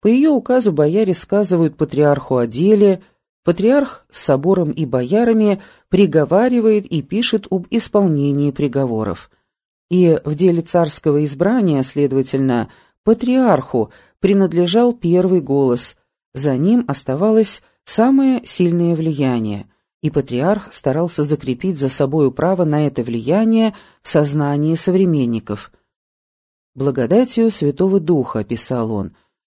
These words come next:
"имеем мы власть, как апостольские ученики, сошедшись с собором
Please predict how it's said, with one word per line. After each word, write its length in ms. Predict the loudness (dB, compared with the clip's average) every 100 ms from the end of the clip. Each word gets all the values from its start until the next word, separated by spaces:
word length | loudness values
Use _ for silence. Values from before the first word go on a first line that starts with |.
| -4
"имеем 420 | -2 2 2 2
мы 100 | 0
власть, 520 | 0 2 2 0 -8
как 260 | -6 -4 -4
апостольские 720 | -4 -4 -4 -6 -6 -4 -4
ученики, 680 | -4 -2 -2 -2 -2 -2 -2 -8 _ _ -12
сошедшись 680 | -6 -4 -4 -4 -4 -6
с 60 | -6
собором 720 | -4 -4 -2 -2 -2 -2 -6